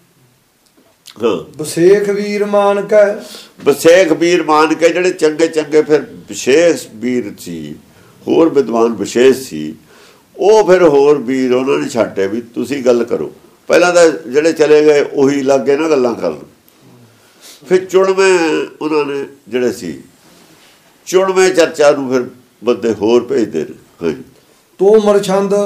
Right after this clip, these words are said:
Speaker 2: ਭੱਟ ਸ਼ਸਤਰ ਅਸਤਰ ਨਚਾਏ, ਚਿਤ ਕੋਪ ਓਪ ਵਢਾਏ।"
Speaker 1: ਫਿਰ ਉਹ ਰਾਜੇ ਦੇ ਜਿਹੜੇ ਚਲੇ
Speaker 2: ਭੱਟ
Speaker 1: ਗਏ ਸੀ,
Speaker 2: ਸ਼ਸਤਰ ਅਸਤਰ ਨਚਾਏ।
Speaker 1: ਰਾਜੇ ਨੇ ਜੋ ਹੋਰ ਬੰਦੇ ਜਿਹੜੇ
Speaker 2: ਸੁਣੋ।
Speaker 1: ਚਰਚਾ ਵਾਸਤੇ ਭੇਜੇ ਨੇ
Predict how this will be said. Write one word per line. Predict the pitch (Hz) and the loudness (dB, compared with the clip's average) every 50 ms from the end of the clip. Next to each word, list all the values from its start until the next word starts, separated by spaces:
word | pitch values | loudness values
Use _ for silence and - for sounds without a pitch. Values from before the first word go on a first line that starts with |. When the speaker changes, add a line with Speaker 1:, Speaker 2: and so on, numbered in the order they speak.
| 202 247 - - - _ _ _ _ _ _ _ _ _ _ _ _ - | -4 -8 -12 -16 -20 _ _ _ _ _ _ _ _ _ _ _ _ -2
Speaker 2:
ਭੱਟ | 220 175 170 175 202 | 0 0 0 0 -2
ਸ਼ਸਤਰ | 202 - 180 180 180 175 - - 208 208 202 - 190 | -2 -2 -2 -2 -2 -2 -2 -2 0 0 0 0 -2
ਅਸਤਰ | 180 175 - - 214 208 | -2 -2 -2 -2 -2 -2
ਨਚਾਏ, | 202 202 208 208 - 214 202 202 202 202 202 202 214 214 - - _ _ _ _ _ | -2 -2 -4 -2 0 2 2 4 2 2 2 0 -2 -4 -8 -20 _ _ _ _ _
ਚਿਤ | - 202 196 - 220 | -6 -4 -2 -2 -4
ਕੋਪ | - - 185 185 190 196 202 208 - 202 - - | -4 -2 0 2 2 2 2 2 0 -4 -4 -4
ਓਪ | 180 185 196 185 | -2 0 0 -2
ਵਢਾਏ।" | 208 208 214 220 214 226 214 190 185 190 196 202 196 196 | -2 -2 -2 0 2 2 2 2 2 2 4 4 2 2
Speaker 1:
ਫਿਰ | 196 190 175 185 185 190 190 | 0 -2 0 2 2 2 2
ਉਹ | 190 185 180 | 2 2 2
ਰਾਜੇ | 160 147 143 143 156 151 151 | 2 2 2 2 2 2 2
ਦੇ | 135 151 147 147 | 2 2 0 0
ਜਿਹੜੇ | 127 127 147 151 160 156 - - _ - - - - _ | -2 -4 -6 -6 -6 -8 -10 -12 _ -18 -18 -18 -16 _
ਚਲੇ | - 127 | -2 0
Speaker 2:
ਭੱਟ | 156 - 135 | 2 2 2
Speaker 1:
ਗਏ | 127 123 123 120 117 | 0 2 0 0 0
ਸੀ, | - - | -2 -6
Speaker 2:
ਸ਼ਸਤਰ | 92 175 196 196 180 175 | -4 -2 0 0 0 0
ਅਸਤਰ | 165 - - - 165 160 | -2 -4 -4 -4 -4 -4
ਨਚਾਏ। | 156 143 - 135 127 120 110 113 | -4 -6 -8 -10 -10 -10 -6 -4
Speaker 1:
ਰਾਜੇ | 110 110 117 120 131 139 | -2 -2 0 0 -2 -2
ਨੇ | 139 147 147 | -4 -6 -6
ਜੋ | 143 131 147 | -6 -6 -6
ਹੋਰ | - - 117 131 143 156 160 | -4 -2 -2 0 2 0 0
ਬੰਦੇ | 143 151 151 131 135 135 | 0 -4 -4 -2 0 0
ਜਿਹੜੇ | 127 131 147 | 0 0 -2
Speaker 2:
ਸੁਣੋ। | 143 - 135 120 | -2 -2 -2 -4
Speaker 1:
ਚਰਚਾ | - - 120 113 | -2 -2 -4 -2
ਵਾਸਤੇ | 101 104 101 101 - - 113 | -2 -2 -4 -4 -4 -8 -10
ਭੇਜੇ | - 117 110 90 - 85 85 78 | -8 -8 -8 -8 -6 -8 -8 -8
ਨੇ | 73 69 | -8 -12